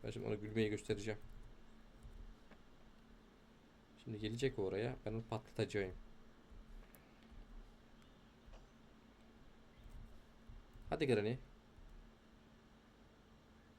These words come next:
Gelecek misin buraya? Gelmedi.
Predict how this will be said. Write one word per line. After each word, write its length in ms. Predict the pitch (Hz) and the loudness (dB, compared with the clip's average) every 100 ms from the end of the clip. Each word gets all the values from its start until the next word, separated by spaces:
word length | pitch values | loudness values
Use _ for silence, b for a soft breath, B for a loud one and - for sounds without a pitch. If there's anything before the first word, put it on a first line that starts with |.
| - - - - - - - | -20 -20 -20 -20 -20 -10 6
Gelecek 260 | 110 175 | 8 8
misin 180 | 170 175 | 6 6
buraya? 260 | 170 196 220 - - - - - - - - - - - - - | 6 6 2 -4 -18 -20 -18 -18 -20 -20 -16 -8 -8 -8 -14 -2
Gelmedi. 400 | 107 104 101 | 0 2 0